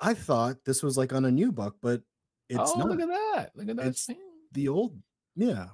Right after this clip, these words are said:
Speaker 1: So
Speaker 2: That's
Speaker 1: I
Speaker 2: neat.
Speaker 1: broke my own rule without even knowing. But he looks
Speaker 2: Hey.
Speaker 1: great.
Speaker 2: He does. How's
Speaker 1: You
Speaker 2: the
Speaker 1: know, and
Speaker 2: coat? Is it, how, how hard is the coat?
Speaker 1: It's not as hard as, as, like, the original one. Like, it still
Speaker 2: Okay.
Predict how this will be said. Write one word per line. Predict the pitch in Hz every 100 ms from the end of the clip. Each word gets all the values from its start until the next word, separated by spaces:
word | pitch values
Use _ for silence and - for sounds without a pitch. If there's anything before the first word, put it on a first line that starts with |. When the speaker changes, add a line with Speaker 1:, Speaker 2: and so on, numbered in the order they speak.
| -
Speaker 1:
So | - 151 139 135
Speaker 2:
That's | 330 - _ 127
Speaker 1:
I | 120
Speaker 2:
neat. | - -
Speaker 1:
broke | 135 180
my | 180 180
own | 185
rule | 185 202 165 127 - -
without | 123 139
even | 143 143
knowing. | 151 127 110 - _ _
But | 175
he | 262
looks | 302 -
Speaker 2:
Hey. |
Speaker 1:
great. | 247 160 - _ _ _ _ _ _ _ _ _ _ _
Speaker 2:
He | 92
does. | 82 60 - - _ _ _ _ _
How's | - 151
Speaker 1:
You | 123
Speaker 2:
the |
Speaker 1:
know, | 117
and | 135 104
Speaker 2:
coat? | -
Is | 101
it, | 117 - _ _ -
how, | - 123 - -
how | 120
hard | 113 113 110
is | 104
the | 95
coat? | - 95 95 - _ _ _
Speaker 1:
It's | 143 147 -
not | 143 165 190
as | 196 147
hard | 151 151
as, | 151 135 117 -
as, | 131 123 107 - -
like, | 131 117
the | - 107
original | 110 123 147
one. | 160 180 170
Like, | 123 123
it | 139
still | - 156
Speaker 2:
Okay. | 156